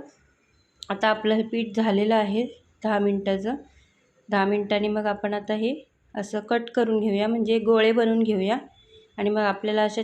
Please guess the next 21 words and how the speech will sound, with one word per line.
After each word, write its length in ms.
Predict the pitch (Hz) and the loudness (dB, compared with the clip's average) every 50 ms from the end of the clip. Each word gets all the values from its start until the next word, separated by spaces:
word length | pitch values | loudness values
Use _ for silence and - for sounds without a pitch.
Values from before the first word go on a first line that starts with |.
| 226 - | -6 -4
छोट्या, 240 | 233 214 208 - 202 | -6 -6 -6 -4 -4
मोठ्या, 300 | 202 208 202 202 226 220 | -4 -4 -4 -4 -4 -4
मोठ्या 220 | 214 208 202 220 214 | -4 -4 -4 -4 -4
अशा 160 | 202 226 220 | -4 -4 -2
लाट्या, 560 | 214 208 196 190 196 - 208 202 202 202 202 | 0 0 0 -2 -2 -2 -2 -2 -2 -2 -2
अ, 240 | - - 202 196 196 190 196 - | -4 -4 -4 -4 -6 -6 -4 -6
चपातीसारख्या 680 | 214 220 - 208 196 - 220 226 226 208 196 208 214 | -6 -4 -2 -4 -4 -4 -6 -4 -4 -4 -4 -4 -2
लाटून 440 | 214 214 196 180 190 214 202 208 214 | -2 0 -2 -2 -2 -4 -4 -4 -4
घ्यायच्या 400 | 214 220 196 175 - - 220 262 269 - _ - - - - - - - _ - - - _ _ _ _ - _ _ _ _ - | -2 -2 -4 -4 -4 -6 -6 -6 -8 -12 _ -20 -20 -20 -20 -20 -20 -20 _ -20 -20 -20 _ _ _ _ -20 _ _ _ _ -6
या 100 | 196 190 | -6 -6
पिठाच्या. 540 | 190 190 190 190 - 180 180 180 208 220 233 | -4 -6 -8 -4 -4 -4 -4 -4 -6 -6 -4
ह्या 240 | 233 240 226 220 214 | -2 0 2 2 2
अशा 240 | 208 214 233 226 | 2 0 0 0
ओब-, 240 | 214 196 202 220 220 - | 0 0 -2 -2 -2 0
ओबडधोबडच 640 | 214 214 196 220 233 226 226 247 233 233 233 240 240 | -2 0 2 2 0 2 2 0 2 0 0 0 0
असतं 320 | 240 202 196 - - 208 | -2 -4 -4 -4 -4 -4
हे 120 | 202 202 185 | -2 -2 -2
पीठ. 240 | 196 220 233 240 - - - _ _ _ _ _ _ _ _ _ _ _ _ _ _ _ _ _ _ _ _ _ _ _ _ _ _ _ _ _ _ _ _ _ _ _ _ _ _ _ _ - | -2 -4 -4 -6 -6 -10 -20 _ _ _ _ _ _ _ _ _ _ _ _ _ _ _ _ _ _ _ _ _ _ _ _ _ _ _ _ _ _ _ _ _ _ _ _ _ _ _ _ -4
याप्रमाणेच 720 | 208 202 196 190 196 196 196 196 196 196 196 208 226 226 | -2 0 0 0 0 -2 -2 0 0 0 -2 -2 -2 -2
असतं 300 | 226 202 202 - - 208 | -4 -6 -6 -8 -6 -6
हे, 180 | 202 190 202 | -4 -4 -4